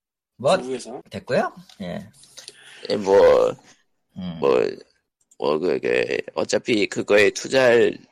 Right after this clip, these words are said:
Speaker 3: 자금도 없고, 예.
Speaker 1: 음.
Speaker 2: 투자는
Speaker 3: 결국은
Speaker 2: 자신의 돈을 모두 다 코인에.
Speaker 3: 예, 그러니까
Speaker 1: 절레절레.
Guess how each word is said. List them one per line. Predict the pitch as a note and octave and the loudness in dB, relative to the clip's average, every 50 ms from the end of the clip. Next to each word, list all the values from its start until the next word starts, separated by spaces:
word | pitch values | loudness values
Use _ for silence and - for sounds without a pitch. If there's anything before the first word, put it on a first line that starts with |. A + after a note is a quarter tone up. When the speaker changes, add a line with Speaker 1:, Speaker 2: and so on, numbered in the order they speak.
| _ _ | _ _
Speaker 3:
자금도 | - - A2 - F#2 F#2 F#2+ - A#2+ G#2+ | -8 -8 -4 -2 -2 -2 0 2 2 2
없고, | - - _ - - F#2+ - - _ _ _ _ - - | 0 -2 _ -6 -6 -6 -6 -8 _ _ _ _ -12 -10
예. | - - - B2+ _ _ _ _ _ - - | -8 -8 -8 -10 _ _ _ _ _ -18 -16
Speaker 1:
음. | F#2+ F#2 F2+ E2 D#2+ D2+ - _ _ - | -14 -14 -12 -14 -14 -18 -20 _ _ -8
Speaker 2:
투자는 | - - G2 A#2+ F3+ F#3+ G3 | -2 0 2 4 6 6 6
Speaker 3:
결국은 | F3 D#3 D3 C3 | 6 6 6 6
Speaker 2:
자신의 | C3 B2 - - | 6 4 4 2
돈을 | - F#3+ G3 G#3 G3+ | 2 2 4 4 2
모두 | - E3 F3 F3 G#3+ | 2 0 -4 -4 0
다 | - A3 G#3 G#3 G3 F#3 - | 2 2 4 4 2 0 -4
코인에. | - - C4 C4+ A#3+ A#3 A3 - _ _ _ _ _ - - - - _ - - | -12 -14 -14 -10 -10 -10 -10 -10 _ _ _ _ _ -18 -18 -18 -18 _ -6 -2
Speaker 3:
예, | D2+ E2+ F2+ F#2 G2+ E2+ D#2+ D2+ D#2+ - | 0 2 4 4 6 6 4 4 2 2
그러니까 | - G2+ G2 G#2 G#2 - - - - C#2+ C2 A#1+ - - - - - _ _ _ _ _ | 2 2 2 2 0 -2 -4 -2 0 0 2 0 0 -2 -6 -10 -12 _ _ _ _ _
Speaker 1:
절레절레. | - - - G2 G2 F#2+ F#2 F#2+ A#2+ A#2 A2 G2+ D2+ D2+ | -8 -6 -4 -4 -4 -4 -2 0 2 2 2 0 -2 -8